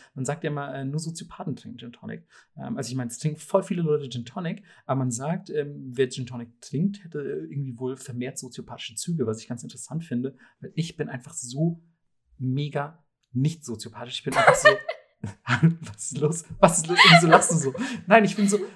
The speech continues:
ihr kennt mich jetzt vielleicht nicht so gut, wenn ihr, wenn ihr, wenn ihr nicht zu meinen engsten Freunden gehört, die diesen Podcast einfach nur aus, aus, ähm, weiß ich nicht, hören, um sich drüber lustig zu machen. Aber, <laughs> ähm,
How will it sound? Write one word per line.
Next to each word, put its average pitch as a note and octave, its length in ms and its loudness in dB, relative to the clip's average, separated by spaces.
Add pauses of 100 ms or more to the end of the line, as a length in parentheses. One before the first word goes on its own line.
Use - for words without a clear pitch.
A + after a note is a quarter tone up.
(120)
ihr C#3 140 -4
kennt A#3+ 220 2
mich E3 180 0
jetzt - 180 -10
vielleicht C3 300 -2
nicht B2+ 120 -4
so C3 80 -10
gut, E3 280 -6 (160)
wenn B2+ 340 -2
ihr, A#2+ 320 -4
wenn B2 120 -12
ihr, - 340 -14 (460)
wenn A#2 200 -4
ihr A#2 80 -2
nicht A#2+ 320 -6
zu B2 100 -4
meinen G#2+ 160 -6
engsten C#3 260 -4
Freunden C#3 260 -8
gehört, A2 200 -10
die B2 60 -14
diesen A2+ 160 -14
Podcast - 400 -4
einfach C3 200 -4
nur C3+ 280 -4
aus, B2 260 -4 (300)
aus, B2 420 0
ähm, A#2+ 560 -4 (500)
weiß C3 160 2
ich B2 60 -2
nicht, B2 320 -6
hören, D3+ 240 6
um D#3 80 2
sich - 320 -6
drüber C#3 220 2
lustig C#3 280 -2
zu A2 100 -10
machen. G2 320 -12
Aber, D3 340 2 (140)
<laughs> - 160 -20
ähm, D3 540 -6